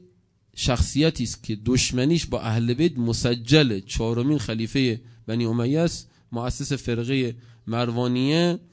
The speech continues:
کسی که در همهٔ صحنه‌ها، چه جنگ‌های امیرالمومنین، همیشه مقابل اهل بیت بوده. در داستان امام حسن هم همیشه یه دشمن بوده.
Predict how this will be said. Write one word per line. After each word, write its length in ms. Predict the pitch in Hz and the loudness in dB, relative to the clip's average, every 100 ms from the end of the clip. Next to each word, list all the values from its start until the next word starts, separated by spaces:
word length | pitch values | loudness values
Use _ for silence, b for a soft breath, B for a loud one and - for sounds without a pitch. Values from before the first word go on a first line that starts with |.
| b b b b b b | b b b b b b
کسی 300 | 180 190 175 | 0 0 -2
که 200 | - 143 | -2 -2
در 240 | 127 135 135 | 0 0 0
همهٔ 460 | 120 156 202 208 | 0 0 4 4
صحنه‌ها، 640 | 180 151 131 127 123 151 | 4 2 0 0 0 0
چه 140 | 135 135 | 0 -2
جنگ‌های 420 | 127 131 147 147 | 0 2 4 4
امیرالمومنین، 960 | 123 123 123 123 123 120 123 131 185 165 | 2 2 2 2 2 2 2 4 4 2
همیشه 460 | 143 151 175 226 | -2 0 2 4
مقابل 380 | 214 170 170 196 | 6 6 6 6
اهل 260 | 139 113 113 | 6 4 2
بیت 180 | 117 113 | 0 0
بوده. 280 | 107 95 - b b b b _ _ _ _ _ _ _ _ _ _ _ _ _ _ _ _ - | -6 -8 -10 b b b b _ _ _ _ _ _ _ _ _ _ _ _ _ _ _ _ -2
در 140 | 123 | 0
داستان 800 | 139 139 135 - 143 143 143 139 - | 2 2 2 2 2 4 2 0 -2
امام 280 | 135 139 139 | -2 0 0
حسن 340 | 139 - 202 | 0 0 2
هم 180 | 202 175 | 2 2
همیشه 360 | 143 160 156 208 | 0 0 0 0
یه 80 | |
دشمن 520 | 180 165 - 208 196 135 | 0 0 2 2 2 2
بوده. 300 | 110 90 | -2 -8